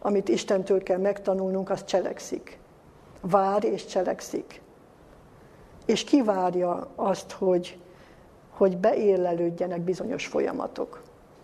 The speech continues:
Kivárja a saját életében, és mi saját magunkkal szemben is türelmetlenek vagyunk.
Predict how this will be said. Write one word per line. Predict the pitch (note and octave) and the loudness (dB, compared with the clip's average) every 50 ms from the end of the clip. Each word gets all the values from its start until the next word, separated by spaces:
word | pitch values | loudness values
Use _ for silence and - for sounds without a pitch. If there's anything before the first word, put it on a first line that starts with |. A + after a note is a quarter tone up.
| - - - - - - - - - | -20 -20 -20 -20 -20 -20 -20 -8 2
Kivárja | - D4 B3+ A3+ G#3+ G3 G3 G3 G3 G3 F#3+ F#3+ - - - | 4 4 6 6 4 4 4 4 6 6 6 4 4 0 0
a | - G#3 | 0 0
saját | G#3 - - C#4+ A#3 G3+ F#3 F3+ F#3 - | 0 4 2 4 4 4 2 0 2 2
életében, | G3+ F#3+ F3+ F3+ F3 - G3+ G3 G3+ G3+ | 2 2 2 0 2 2 2 2 2 0
és | G#3+ G#3 | -2 0
mi | - A#3+ | -2 -2
saját | A#3 - C#4+ B3+ A3 G3 G3 | 2 2 4 4 4 4 4
magunkkal | - G#3 G3+ F#3+ F#3+ F#3 - F#3+ F#3+ | 2 0 0 0 -2 -2 -2 -4 -4
szemben | F3+ - G#3 F#3+ F#3 F#3+ F#3 | -2 -2 -2 0 0 0 0
is | F3+ F3+ | 0 -2
türelmetlenek | - - G#3 G3 F#3+ F3+ F3+ F#3 F3+ - F#3 F3+ F#3 F3 F#3 | 0 0 2 2 2 2 2 -2 -4 -4 -2 -2 -2 -2 0
vagyunk. | - G3+ G3+ A3 A#3 A#3 A3+ | 2 2 4 4 2 2 0